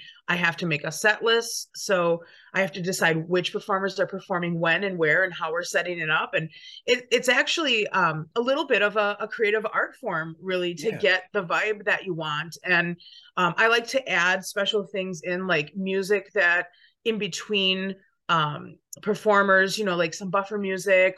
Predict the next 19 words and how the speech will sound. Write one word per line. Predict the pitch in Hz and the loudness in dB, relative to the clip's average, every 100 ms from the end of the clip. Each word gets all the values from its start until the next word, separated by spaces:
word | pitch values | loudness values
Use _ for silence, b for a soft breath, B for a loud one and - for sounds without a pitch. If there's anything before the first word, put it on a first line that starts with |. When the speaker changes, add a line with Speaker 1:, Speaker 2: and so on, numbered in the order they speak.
| - | -4
Speaker 1:
or | 175 160 151 156 | -2 2 2 0
during | 165 190 180 | -2 -2 0
our | 175 160 | -2 -4
intermission, | 170 185 170 185 220 190 | -8 -10 -6 -4 -4 -6
we | 190 | -6
may | 190 | -4
have | 196 185 | -2 -2
some | - 202 | -2 -4
music | 190 180 190 | -4 -4 -6
playing, | - 202 180 185 185 185 | -4 -2 0 0 0 0
or | 160 156 | 2 2
if | - 165 | 0 -6
we | 190 | -6
have | 170 165 156 | 0 2 2
the | 170 | -2
capability | - 170 165 160 160 165 | -8 -10 -6 -2 -2 -2
to | 160 | -2
run | 147 147 | -2 -4
videos, | 147 214 208 202 202 196 | 0 2 4 4 4 0